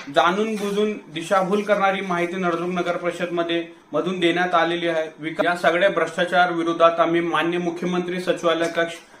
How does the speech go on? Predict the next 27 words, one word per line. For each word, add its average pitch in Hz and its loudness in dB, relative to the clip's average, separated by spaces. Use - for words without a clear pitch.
आणि 180 -2
माननीय 170 -2
जिल्हाधिकारी 180 0
साहेबांना 165 0
तक्रार 180 0
दिलेली 175 0
आहे. 151 2
तरी 190 2
देखील 185 -2
कुठेतरी 196 -2
जे 185 -2
आहे, 185 4
आर्टिकल 180 2
नाईन्टीनचं 175 0
right 170 4
to 196 -4
इन्फॉर्मेशनचं 185 -2
व्हायोलेशन 180 -2
करण्यात 175 0
आलेलं 165 0
आहे. 160 -2
जाणून 180 0
बुजून 180 -2
सामान्य 190 -2
लोकांना 180 0
जे 170 0
आहे, 160 -2